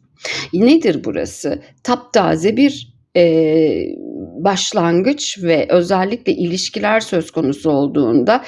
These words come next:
romantik bir ilişkiyle ilgili çok güçlü kalıcı başarı, mutluluk potansiyeli taşıyan bir başlangıç enerjisi.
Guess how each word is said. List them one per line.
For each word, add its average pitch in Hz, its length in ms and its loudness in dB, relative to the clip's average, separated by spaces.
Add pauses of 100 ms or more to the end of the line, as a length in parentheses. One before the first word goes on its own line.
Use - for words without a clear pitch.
(220)
romantik 208 720 0
bir 190 100 0
ilişkiyle 175 720 -2
ilgili 156 440 2
çok - 280 -4
güçlü - 300 -6
kalıcı 180 420 0
başarı, 175 340 2
mutluluk 170 520 0
potansiyeli 147 760 0
taşıyan 151 540 -2
bir 208 200 0
başlangıç 170 720 0
enerjisi. 131 760 -2